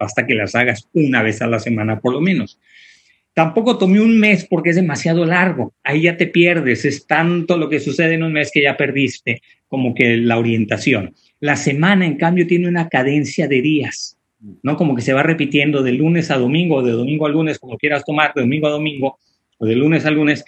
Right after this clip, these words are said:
vas, vas, se va repitiendo una cadencia, ¿no? Y esa cadencia, ese ritmo que tiene la semana, ayuda mucho a decir, "Hoy toca esto, hoy toca esto, mañana toca lo otro", etcétera, etcétera. Entonces, como que nos ubicamos más fácilmente.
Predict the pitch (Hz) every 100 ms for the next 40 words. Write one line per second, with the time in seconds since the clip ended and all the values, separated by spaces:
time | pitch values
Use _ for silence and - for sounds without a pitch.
0 | - _ 123 156 165 - - 135 147 151
1 | - 170 165 165 180 190 - 170 175 185
2 | 175 147 143 143 123 120 110 110 160 196
3 | _ _ _ 160 165 190 180 175 175 147
4 | 113 147 139 151 160 185 156 139 127 117
5 | 107 - - 139 143 139 - 165 135 123
6 | 123 135 156 165 165 202 185 - 151 139
7 | _ _ 131 120 170 165 - 147 165 170
8 | 156 175 151 175 165 - 110 _ _ _
9 | 151 147 143 143 143 139 147 - 113 113
10 | 120 131 123 123 139 156 151 113 107 -
11 | 131 123 101 - 101 101 104 151 190 160
12 | 160 147 143 143 143 156 156 143 - -
13 | - 156 120 101 -